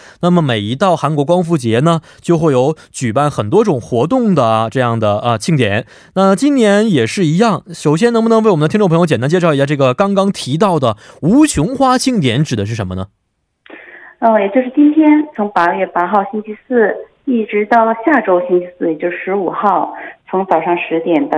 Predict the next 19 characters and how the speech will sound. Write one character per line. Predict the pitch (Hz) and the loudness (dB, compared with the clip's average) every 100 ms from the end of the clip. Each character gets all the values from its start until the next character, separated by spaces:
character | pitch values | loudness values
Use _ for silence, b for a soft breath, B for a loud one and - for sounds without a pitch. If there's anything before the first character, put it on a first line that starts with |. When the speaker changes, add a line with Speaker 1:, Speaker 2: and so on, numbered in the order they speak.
| 151 | -2
Speaker 2:
下 | 180 165 | 0 0
午 | 151 - - | -2 -10 -14
五 | 170 | -6
点， | 180 - - B B _ _ | -2 -2 -6 B B _ _
在 | 240 226 214 - | 0 2 0 -2
西 | 294 | -2
大 | 285 285 | 0 0
门 | 196 180 220 | 2 0 0
独 | - 202 | 0 0
立 | 247 | 2
公 | - 285 294 | 2 4 4
园 | 185 160 170 233 262 _ b b _ | 2 2 2 0 -4 _ b b _
进 | - 196 - | -4 -4 0
行 | 165 180 - - - | 0 0 -6 -14 -2
“历 | 240 185 | -2 -2
史 | - | -4
的 | 156 | -4
呐 | 160 196 180 | -2 -2 -2
喊、 | 175 - | -6 -10